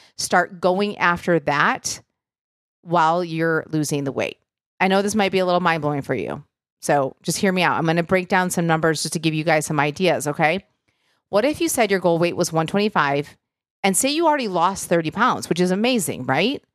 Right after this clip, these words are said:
So you feel, like, really good. You lost thirty pounds, but you landed at one fifty. Okay, so you were one eighty. You're like, "I wanna shoot for one twenty-five,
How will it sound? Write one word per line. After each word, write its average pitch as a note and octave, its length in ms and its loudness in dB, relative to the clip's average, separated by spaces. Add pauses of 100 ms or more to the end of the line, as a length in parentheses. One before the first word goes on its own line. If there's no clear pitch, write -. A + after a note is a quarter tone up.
(280)
So - 100 0
you D4+ 140 2
feel, E4+ 540 0 (340)
like, G#3+ 340 0
really A#3+ 260 0
good. F#3 240 0
You F#3 120 -4
lost G#3 500 0
thirty A3+ 240 0
pounds, A#3+ 380 0
but G3 200 0
you F#3+ 140 -2
landed A#3 400 0
at G3+ 200 2
one F3 340 0
fifty. - 760 -4 (720)
Okay, F3+ 160 2
so G#3+ 140 0
you F#3 80 2
were E3+ 120 4
one F#3 280 0
eighty. A#3+ 320 0
You're G#3 180 2
like, D#3 260 0
"I D#3 260 0
wanna E3 460 0
shoot - 280 -2
for C4+ 100 2
one C4 160 2
twenty-five, G#3 720 0